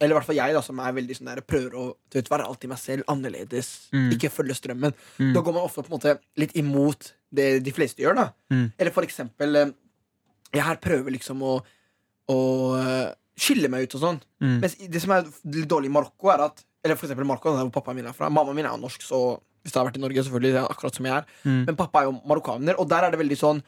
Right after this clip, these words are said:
Speaker 1: man tenker det er muslimsk land, folk er muslimer, for å ta det eksempelet.
Speaker 2: Mm.
Speaker 1: Men så er det sånn, ja, men fortsatt så er det ikke sånn at alle er perfekte der. Folk er gærninger der også, og
Speaker 2: Ja.
Speaker 1: gjør mye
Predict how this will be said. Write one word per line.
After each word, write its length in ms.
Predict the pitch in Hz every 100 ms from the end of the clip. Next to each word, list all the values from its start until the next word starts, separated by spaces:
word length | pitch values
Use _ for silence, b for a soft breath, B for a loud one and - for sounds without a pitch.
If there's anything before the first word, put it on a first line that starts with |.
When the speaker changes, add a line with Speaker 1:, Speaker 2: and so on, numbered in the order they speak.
| b b 165
Speaker 1:
man 80 |
tenker 260 | 170 147 151
det 100 | 135
er 120 | 139 139
muslimsk 460 | 139 - 151 139
land, 120 | 143
folk 200 | - 127
er 60 | 135
muslimer, 380 | 135 - 131 139
for 160 | 139
å 40 | 131
ta 100 | 139
det 160 | 123
eksempelet. 400 | 123 120 131 165 -
Speaker 2:
Mm. 240 | 139 127 - -
Speaker 1:
Men 80 | 147
så 60 |
er 40 | 156
det 80 | 156
sånn, 120 | 156
ja, 280 | 143 156 214
men 140 | 190
fortsatt 420 | 160 139 - 185 185
så 100 | 151
er 120 | 131
det 80 | -
ikke 100 | 190
sånn 120 | 165
at 180 | 123 - _ _
alle 180 | 139 120
er 60 | 131
perfekte 400 | - - - 139
der. 140 | 139
Folk 280 | - 139 -
er 280 | 139 151 160
gærninger 460 | 139 156 131 131 131
der 140 | 131
også, 240 | 123 - 135
og 80 | 131
Speaker 2:
Ja. 220 | 135 131
Speaker 1:
gjør 120 | 127
mye 240 | 135 123